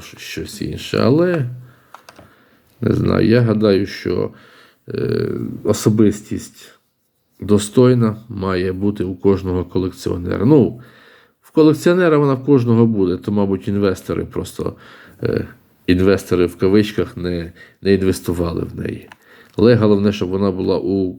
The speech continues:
колекціонерів і придбали вони її за банківською ціною.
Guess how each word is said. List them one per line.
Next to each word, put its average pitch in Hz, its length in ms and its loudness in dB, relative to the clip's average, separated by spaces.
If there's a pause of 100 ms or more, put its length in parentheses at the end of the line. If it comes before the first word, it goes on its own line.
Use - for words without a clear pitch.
(160)
колекціонерів 127 800 2
і 120 220 2 (240)
придбали 107 460 2
вони 92 300 -4
її 87 220 -6
за 90 320 -6 (640)
банківською 98 720 -2
ціною. 87 500 -8